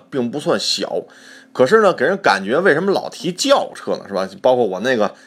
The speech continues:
啊，眼神不怎么地啊，天天看苍老师教学片儿啊，看的眼都花了啊。他呢，车身矮，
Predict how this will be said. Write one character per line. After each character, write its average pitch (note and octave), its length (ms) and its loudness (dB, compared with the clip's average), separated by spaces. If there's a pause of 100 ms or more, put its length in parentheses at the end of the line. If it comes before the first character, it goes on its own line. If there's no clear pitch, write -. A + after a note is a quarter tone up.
(100)
啊， - 120 -8
眼 F#2+ 200 0
神 D#3 140 4
不 D#3 100 -4
怎 F3+ 120 -2
么 - 60 -4
地 D3+ 160 -2 (120)
啊， - 100 -6
天 - 180 -2
天 D3 140 2
看 A#2 240 -2
苍 - 180 -2
老 A2 100 0
师 C3+ 60 0
教 C3 140 0
学 D3 80 0
片 D#3+ 180 0
儿 D3+ 80 -4
啊， F#2 160 -10
看 - 160 -2
的 B2 80 0
眼 G2 220 -2
都 D#3 100 0
花 E3 320 2
了 - 80 -8
啊。 E2+ 160 -12 (720)
他 G3+ 220 6
呢， B2 220 2 (100)
车 F#3 260 2
身 F3 300 0
矮， - 420 -6